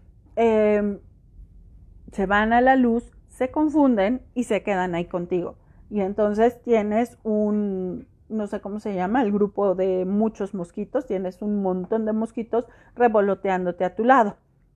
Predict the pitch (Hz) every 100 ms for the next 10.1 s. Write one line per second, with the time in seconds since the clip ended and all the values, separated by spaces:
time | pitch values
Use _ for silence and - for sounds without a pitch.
0 | _ 240 233 220 208 208 220 220 196 -
1 | 185 185 190 160 160 170 170 175 - 202
2 | - 208 208 - 185 185 180 185 180 175
3 | 170 165 175 - 214 - _ _ _ 214
4 | 190 185 180 180 208 196 190 190 180 180
5 | 175 208 202 180 175 175 202 - 226 190
6 | 185 - _ _ _ 208 202 240 - _
7 | _ _ - 202 185 - 202 190 196 180
8 | 160 165 180 202 240 226 196 226 208 208
9 | 220 220 214 233 262 277 240 220 247 254
10 | 254